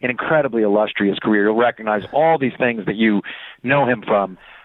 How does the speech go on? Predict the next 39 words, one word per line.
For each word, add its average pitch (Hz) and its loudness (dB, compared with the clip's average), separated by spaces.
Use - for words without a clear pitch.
Uh, 127 4
he's 120 -4
a - -2
Northwestern 143 0
guy, 117 4
comes 135 0
from 143 0
newspaper 170 0
people, 113 -2
Mike. 117 0
His, - -6
his 117 -2
parents 127 0
ran 123 0
a - -2
newspaper 123 -2
in 117 -6
the 117 -6
middle 117 2
of 110 -2
the 107 -6
country. 117 -2
And, 131 2
um, 120 0
he's 127 0
a 135 0
great, 127 0
as, 127 0
as 127 0
is 117 -8
often 143 0
the 131 -2
case, 98 0
the - -4
guys 113 2
who 120 -6
play 107 -2
the 101 0
heavy 98 0